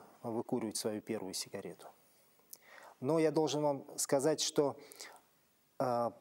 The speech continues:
по прошествии времени, небольшого времени, человеку п-, предоставляется такая возможность. Ему не нужны сигареты для того, чтобы чувствовать себя нормально.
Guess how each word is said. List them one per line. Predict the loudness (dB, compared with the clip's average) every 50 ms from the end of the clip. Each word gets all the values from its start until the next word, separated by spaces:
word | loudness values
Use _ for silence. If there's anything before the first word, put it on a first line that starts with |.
| _ _
по | 0 2
прошествии | 4 4 4 4 4 4 2 2 2 0 0 0 0 2
времени, | 2 2 2 2 0 0 -2 -4 -4
небольшого | -4 -2 -2 -2 0 0 -2 0 2 2 4 4 4 2 2
времени, | 2 0 0 0 -2 -4 -4 -6 -8 -14 -20 -20 -20 -18 _
человеку | -4 0 2 2 2 2 0 -2 -6
п-, | -8 -8 -6 -8 -2
предоставляется | 0 0 0 0 -2 0 2 4 4 4 2 0 0 0 0
такая | -2 0 2 2 2
возможность. | 2 2 0 0 0 0 0 0 -2 -4 -6 -8 -12 -16 -18 -18 -8 -4
Ему | -2 0 2 2 2
не | 2 2
нужны | 2 2 0 0 0 -2 -2
сигареты | 0 0 2 2 2 2 2 2 0 0 -2
для | -2 0 2
того, | 2 2 2 2
чтобы | 0 -2 -2 0
чувствовать | 0 -2 -2 0 -2 -2 -2
себя | -2 0 2 2 2
нормально. | 2 2 2 2 2 0 0 0 -2 -4